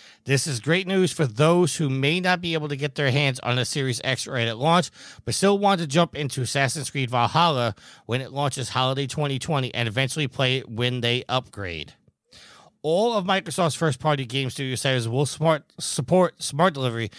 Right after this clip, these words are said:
including Halo Infinite, Gears five, and more, but the feature is optional for third-party developers. Currently, the only confirmed third party aside from Assassin's Creed Valhalla to support the feature is Cyberpunk twenty seventy-seven.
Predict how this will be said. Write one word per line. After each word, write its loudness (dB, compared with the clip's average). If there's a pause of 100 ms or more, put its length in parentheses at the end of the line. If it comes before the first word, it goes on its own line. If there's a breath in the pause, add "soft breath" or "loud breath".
(280 loud breath)
including -2
Halo 4
Infinite, -4
Gears -2
five, 0
and -2
more, -2 (340 loud breath)
but -2
the -2
feature 0
is 0
optional 0
for -6
third-party 2
developers. -2 (440 loud breath)
Currently, 2
the -2
only 2
confirmed 0
third 2
party 2
aside 0
from -6
Assassin's -2
Creed -8
Valhalla 2
to -10
support -4
the -8
feature -4
is -4
Cyberpunk -4
twenty -6
seventy-seven. -6